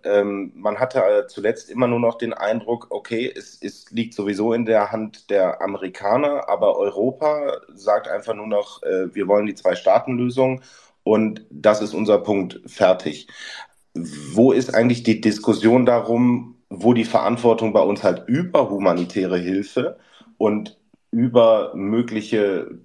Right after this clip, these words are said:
Diplomatie im Hintergrund hinausgeht, überhaupt an der Lösung des Gesamtkonflikts teilzuhaben? Weil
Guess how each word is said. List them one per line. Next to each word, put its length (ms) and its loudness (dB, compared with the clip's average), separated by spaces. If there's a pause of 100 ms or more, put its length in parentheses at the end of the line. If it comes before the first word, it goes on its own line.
Diplomatie 760 -4
im 120 -6
Hintergrund 720 -4
hinausgeht, 720 -4
überhaupt 720 -4 (120)
an 180 -2
der 100 0
Lösung 580 -2
des 160 -8
Gesamtkonflikts 1300 -8 (240)
teilzuhaben? 1160 -2 (560)
Weil 480 0